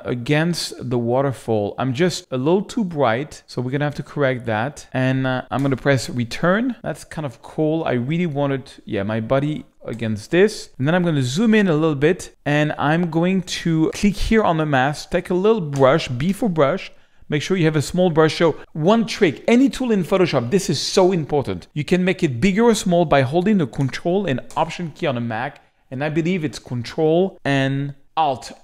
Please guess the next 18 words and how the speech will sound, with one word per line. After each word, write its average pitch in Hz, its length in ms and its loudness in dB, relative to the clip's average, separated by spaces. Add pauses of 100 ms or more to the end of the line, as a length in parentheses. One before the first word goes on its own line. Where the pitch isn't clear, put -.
on 127 220 -4
Windows. 135 600 2
Let 151 300 0
me 196 100 2
know 190 140 2
in 180 60 2
the 156 80 0
comments 147 420 -2
if 131 80 -2
that's 123 220 0
the - 40 -6
case. 113 240 -2
And 127 120 0
then 165 120 0
you 156 60 -4
just 151 240 -10
left 165 300 0
click, 185 320 -8